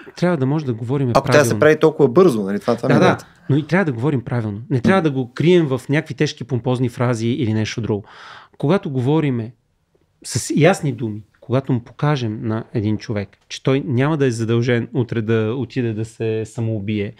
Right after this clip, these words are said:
Speaker 1: или че никой няма да дойде да го самоубие, а, нали, както и да звучи, това е първата стъпка. Тоест, ние трябва да говорим ясно, лесно, а, спокойно и с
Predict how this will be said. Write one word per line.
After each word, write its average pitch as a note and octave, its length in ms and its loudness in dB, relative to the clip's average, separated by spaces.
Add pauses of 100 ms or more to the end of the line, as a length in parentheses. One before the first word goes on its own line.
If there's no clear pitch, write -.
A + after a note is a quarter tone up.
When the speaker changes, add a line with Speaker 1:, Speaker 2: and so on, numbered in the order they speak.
(360)
Speaker 1:
или A#2 140 0
че - 120 -4
никой B2+ 200 0
няма B2 180 2
да A#2+ 80 0
дойде C#3 280 2
да A2 100 -8
го G#2+ 80 -12
самоубие, G#2 720 -6 (580)
а, A#2+ 880 0
нали, A2+ 280 2
както A#2 300 -4
и A2+ 40 -2
да G#2+ 140 -2
звучи, C3+ 240 -12 (420)
това A3+ 120 2
е G#3+ 100 0
първата A3 380 -2
стъпка. - 460 -16
Тоест, F3 200 -4
ние F3 160 2
трябва F3 200 -2
да D#3 80 0
говорим C3+ 380 -2
ясно, D3+ 460 -4
лесно, C3+ 420 -2
а, C3 340 2
спокойно C#3+ 640 -2 (520)
и C3+ 100 0
с - 240 -8